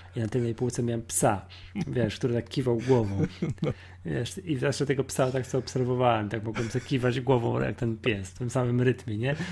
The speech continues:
Speaker 1: No to, to, efe-, to z tymi kulkami to jest podobny patent,
Speaker 2: Tak,
Speaker 1: nie?
Speaker 2: tak, myślę, że to
Speaker 1: <laughs> Można tak siedzieć sobie i tak te ku-, tak przekładać. Nie, no po prostu, nie, to, to jest w ogóle masakra jakaś.
Speaker 2: Wizualnie jest to zrobione ładnie, ale, ale
Speaker 1: <laughs>
Speaker 2: tak,
Speaker 1: No.
Speaker 2: no,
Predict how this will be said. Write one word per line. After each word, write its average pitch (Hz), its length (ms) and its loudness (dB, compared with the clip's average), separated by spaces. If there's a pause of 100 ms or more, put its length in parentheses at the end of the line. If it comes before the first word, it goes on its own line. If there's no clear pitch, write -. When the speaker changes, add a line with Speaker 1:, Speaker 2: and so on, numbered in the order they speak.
Speaker 1:
No 147 60 -6
to, 143 160 -4
to, 143 120 -2 (100)
efe-, 175 560 0
to 156 100 4
z - 60 -2
tymi 156 220 4
kulkami 156 420 4
to 160 80 0
jest 151 180 0
podobny 151 300 2
patent, 147 460 2
Speaker 2:
Tak, 147 120 -2
Speaker 1:
nie? 160 280 6 (180)
Speaker 2:
tak, 190 120 10 (180)
myślę, 170 300 -2
że 151 120 0
to 151 220 4
Speaker 1:
<laughs> - 20 4
Można 175 160 6
tak 185 160 8
siedzieć 202 460 2
sobie 185 300 0
i - 20 2
tak 165 180 2
te 160 80 -4
ku-, 156 280 0
tak 156 180 0
przekładać. 135 760 2 (140)
Nie, 220 140 4
no 190 80 2
po 190 100 -6
prostu, 175 200 -4 (300)
nie, 185 120 0
to, 180 160 -8
to 180 60 0
jest 156 120 0
w 160 40 -2
ogóle 160 160 2
masakra 110 520 -2
jakaś. - 520 2 (840)
Speaker 2:
Wizualnie 175 540 2
jest 175 160 -2
to 156 100 -4
zrobione 151 380 0
ładnie, 120 400 4
ale, 117 200 0
ale 175 240 6
Speaker 1:
<laughs> - 140 6
Speaker 2:
tak, 190 160 10
Speaker 1:
No. 175 160 2
Speaker 2:
no, - 100 0